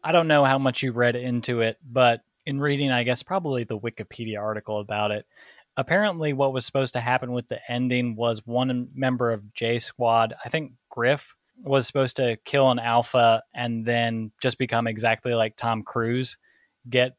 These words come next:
the alpha's blood on him, and then get the Omega's power and be able to reset the days by dying every single day, or whenever he wanted to, I guess.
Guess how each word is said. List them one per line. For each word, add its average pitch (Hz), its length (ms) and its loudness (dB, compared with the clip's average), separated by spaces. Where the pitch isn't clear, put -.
the 127 60 -2
alpha's 117 360 2
blood 127 320 4
on 120 140 4
him, 117 260 0
and 113 200 -6
then 110 220 -2
get 113 280 0
the 120 120 0
Omega's 110 400 -2
power 113 480 0
and 107 140 -4
be 110 80 -2
able 107 180 -4
to 107 120 -12
reset 110 380 -4
the 107 60 -18
days 104 320 -2
by 101 240 -4
dying 107 460 0
every 110 280 -10
single 104 280 -10
day, 104 340 -10
or 110 180 -6
whenever 110 320 2
he 104 60 0
wanted 101 300 -4
to, 101 220 -10
I 117 80 -8
guess. 107 300 -6